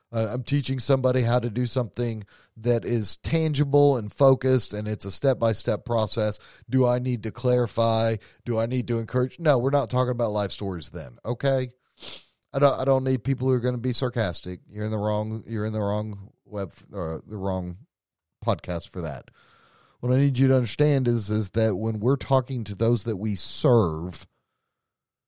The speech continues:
we need to listen.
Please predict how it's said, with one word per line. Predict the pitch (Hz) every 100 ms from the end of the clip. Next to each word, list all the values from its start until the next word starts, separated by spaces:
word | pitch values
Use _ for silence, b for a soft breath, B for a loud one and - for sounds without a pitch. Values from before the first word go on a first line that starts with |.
| _ _ _ _ _ _ _ _ _ _
we | 98 113 135
need | 127 127
to | 113
listen. | 101 92 104 - 82 -